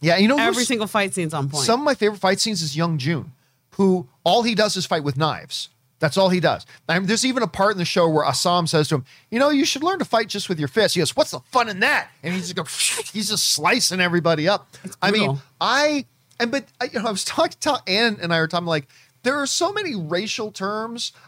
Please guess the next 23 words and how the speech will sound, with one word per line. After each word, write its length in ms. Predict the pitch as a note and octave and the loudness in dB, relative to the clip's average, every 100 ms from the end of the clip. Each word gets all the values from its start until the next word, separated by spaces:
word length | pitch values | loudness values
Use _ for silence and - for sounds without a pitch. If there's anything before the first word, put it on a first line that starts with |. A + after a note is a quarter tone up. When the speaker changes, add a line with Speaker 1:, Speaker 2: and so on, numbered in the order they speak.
| - | -2
Speaker 1:
I 120 | G#3+ | 0
have 160 | G3 | 0
never 460 | D#3 D3+ F#3 G3 G3+ | -2 0 0 2 0
heard 200 | G3 F#3+ | 2 2
of 100 | F#3 | 2
before. 520 | E3 - C#3+ A#2 F2 - _ _ _ _ _ _ | -2 -2 -2 0 -4 -10 _ _ _ _ _ _
White 280 | E3+ C4 A3+ | 0 2 4
dudes 280 | C4+ C#4 G3+ | 2 4 2
are 60 | |
ducks. 680 | E3+ C3 E3 E3+ - - - | 0 0 0 0 0 -2 0
I've 100 | - | -2
never 180 | G3+ C#4+ | 2 4
heard 240 | B3+ C4+ F3+ | 4 2 2
that. 220 | D3 G#2+ | 0 0
I 80 | G#3+ C4 | 2 4
have 180 | C#4 | 2
never 440 | C4+ D4 D#4 D#4 C4+ | 0 0 2 4 4
heard 160 | B3 | 4
that 160 | A#3 G#3+ | 2 2
phrase 220 | G#3 G3 | 2 2
before. 240 | D3+ C3+ - | 2 -4 -2
Sex 520 | - - C4+ - - | 0 2 2 2 0
is 380 | A3+ G#3+ G3 - | 2 2 2 -2